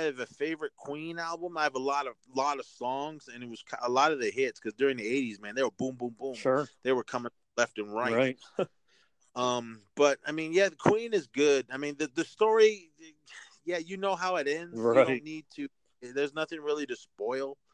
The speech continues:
Speaker 2: No.
Speaker 1: Um, we know the passing of, uh, the great Freddie Mercury, and the band is still going. It took a break for a while, but now, uh, Adam Lambert from, uh, American Idol fame, he is the singer,
Speaker 2: I didn't know
Speaker 1: uh,
Speaker 2: that.
Speaker 1: for Queen, for Queen right now. And fuck, man, that guy can sing.
Speaker 2: Wow.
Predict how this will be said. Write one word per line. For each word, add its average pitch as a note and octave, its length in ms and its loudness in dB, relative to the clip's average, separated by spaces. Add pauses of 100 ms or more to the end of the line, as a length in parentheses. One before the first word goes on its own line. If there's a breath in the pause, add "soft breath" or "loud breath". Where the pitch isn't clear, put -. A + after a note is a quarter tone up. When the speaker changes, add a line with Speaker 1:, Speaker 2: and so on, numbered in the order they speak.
Speaker 2:
No. G2 300 -10
Speaker 1:
Um, A2 400 -8
we B2 140 -6
know B2+ 160 -2
the A#2+ 100 -4
passing B2+ 640 -4
of, G#2 340 -2
uh, G2+ 220 -2
the G2+ 140 -6
great A2+ 280 -2
Freddie A2+ 280 -6
Mercury, A2+ 680 -8
and A#2+ 100 -10
the B2 60 -2
band F#3 380 6
is F3 80 6
still F3+ 260 2
going. E3 320 0
It C#3 140 -6
took G3+ 160 -4
a D#3 40 -6
break D3 360 4
for C3 100 0
a B2+ 60 0
while, C#3+ 300 -2
but G#2+ 180 -12
now, C#3 260 -6 (380 loud breath)
uh, A#2+ 200 4
Adam D3 320 2
Lambert B2+ 540 -2 (220)
from, A#2+ 240 -8
uh, A2 400 -8
American B2 440 -4
Idol C3+ 280 -6
fame, A2 500 -12
he D#3+ 280 2
is C3 120 2
the A#2 140 -4
singer, G#2+ 440 -12
Speaker 2:
I B2 120 2
didn't C3+ 200 4
know D#3+ 140 4
Speaker 1:
uh, F#3 140 4
Speaker 2:
that. B2+ 80 -2
Speaker 1:
for G#2+ 100 -2
Queen, - 380 -8 (320)
for B2+ 100 6
Queen C3 340 0
right A#2 260 4
now. A2 300 0
And G2+ 160 -10
fuck, D3+ 320 0
man, A2+ 180 -6
that D#3+ 180 2
guy A#2+ 200 2
can G2 140 -20
sing. C3+ 320 -10
Speaker 2:
Wow. C#3 360 6